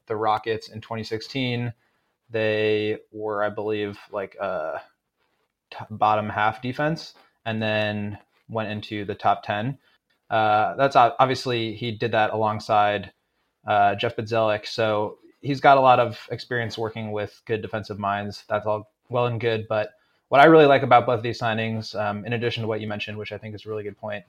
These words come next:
is that they're both player development guys, that the Bulls are not focusing on, like, necessarily adding the best tacticians right now. I think they're maybe a, a little bit a-, away from that, but,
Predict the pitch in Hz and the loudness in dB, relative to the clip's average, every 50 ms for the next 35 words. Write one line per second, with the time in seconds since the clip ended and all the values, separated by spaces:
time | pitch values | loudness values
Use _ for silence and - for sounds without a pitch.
0 | _ _ _ _ _ _ _ _ _ _ _ - 113 110 107 107 117 123 113 113 | _ _ _ _ _ _ _ _ _ _ _ -2 -2 -2 -2 0 2 4 4 4
1 | - 135 135 139 151 143 147 - 143 131 123 117 110 113 110 110 110 110 - 110 | 4 2 4 6 6 4 6 4 2 2 2 2 0 0 -2 -2 -4 -2 0 2
2 | 107 107 107 104 - - _ - 113 110 107 107 - 113 110 120 120 120 120 110 | 2 2 0 -2 -8 -12 _ -4 -2 -2 -2 -2 -4 -8 -6 -4 -2 -2 -2 -2
3 | 120 113 113 110 107 107 104 107 104 - _ _ _ _ _ _ - 143 139 139 | -2 0 0 2 2 2 0 -2 -4 -6 _ _ _ _ _ _ 0 2 2 2
4 | - - 147 131 135 120 120 123 120 120 117 110 113 110 110 110 107 107 104 - | 4 2 0 0 0 -2 -4 -4 -4 -2 -2 0 0 0 0 -2 -4 -6 -12 -14
5 | _ _ 110 113 104 104 - - - _ _ _ _ _ - 117 110 - - - | _ _ -4 -2 -2 -2 -6 -10 -20 _ _ _ _ _ -10 -10 -10 -10 -8 -4
6 | 127 120 113 117 123 104 110 113 110 110 110 110 107 107 113 110 - - 120 110 | -2 -2 0 0 0 2 2 0 0 0 -4 -4 -2 -2 -4 -4 -2 -2 -2 -2
7 | - - 117 117 - 123 117 120 127 120 120 117 120 123 127 120 107 104 - 113 | -2 -2 -6 -6 -6 -6 -6 -2 0 0 0 0 0 0 2 0 0 -2 -6 -12
8 | 107 - - 110 107 107 107 - _ _ _ _ _ _ _ _ _ - 113 113 | -14 -8 -6 -4 -4 -4 -4 -6 _ _ _ _ _ _ _ _ _ -8 -6 -6
9 | 110 113 110 110 107 107 107 113 110 _ _ _ _ _ _ - 117 107 104 - | -4 -2 -2 -2 -2 -2 -4 -6 -6 _ _ _ _ _ _ -8 -6 -6 -6 -2
10 | - 123 123 127 127 123 113 127 117 113 107 107 107 - - 113 107 107 104 107 | -2 -2 0 0 0 0 0 0 0 0 0 -2 -4 -6 -4 -4 -2 -2 -2 -2
11 | 107 - 135 127 131 135 139 147 - - - - - 113 107 - - | -2 -2 -2 -2 2 2 4 2 2 0 -2 0 0 0 0 0 -4